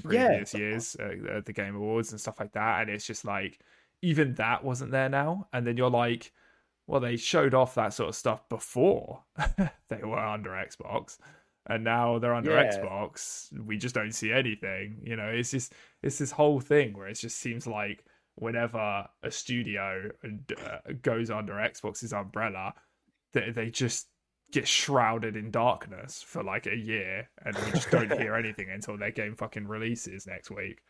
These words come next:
Speaker 2: Um, so,
Speaker 1: Yeah.
Speaker 2: yeah.
Speaker 1: <sighs>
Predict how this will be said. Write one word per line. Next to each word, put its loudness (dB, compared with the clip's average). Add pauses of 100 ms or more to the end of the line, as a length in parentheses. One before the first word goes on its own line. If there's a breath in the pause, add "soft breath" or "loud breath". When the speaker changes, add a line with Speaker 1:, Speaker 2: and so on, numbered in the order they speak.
(580 loud breath)
Speaker 2:
Um, -4 (720 soft breath)
so, 0
Speaker 1:
Yeah. 4 (100)
Speaker 2:
yeah. -4
Speaker 1:
<sighs> -12